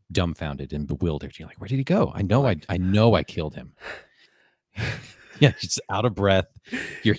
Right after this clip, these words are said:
Speaker 1: hand is bleeding. There's yogurt. Y-, you kind of, like, try to, uh, not slip yourself in some yogurt.
Speaker 2: Mm-hmm.
Speaker 1: Um,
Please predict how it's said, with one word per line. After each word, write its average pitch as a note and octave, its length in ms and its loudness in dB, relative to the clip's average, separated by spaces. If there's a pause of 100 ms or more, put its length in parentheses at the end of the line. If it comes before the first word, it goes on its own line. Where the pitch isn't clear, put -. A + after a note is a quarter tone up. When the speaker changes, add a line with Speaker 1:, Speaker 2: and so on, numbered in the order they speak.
Speaker 1:
hand G2 180 0
is G2 140 0
bleeding. F#2+ 600 2 (320)
There's E2 180 -6
yogurt. F2+ 680 2 (220)
Y-, - 140 -12 (100)
you F2+ 140 -12
kind - 280 2
of, - 80 -6
like, F2 200 2
try E2+ 220 0
to, D#2+ 220 2
uh, E2 140 -4
not D#2+ 280 -2
slip - 280 -4
yourself D#2 360 -6
in D2+ 60 -8
some D#2 200 -6
yogurt. D#2 320 -2 (160)
Speaker 2:
Mm-hmm. G#2+ 360 -4
Speaker 1:
Um, E2+ 100 -2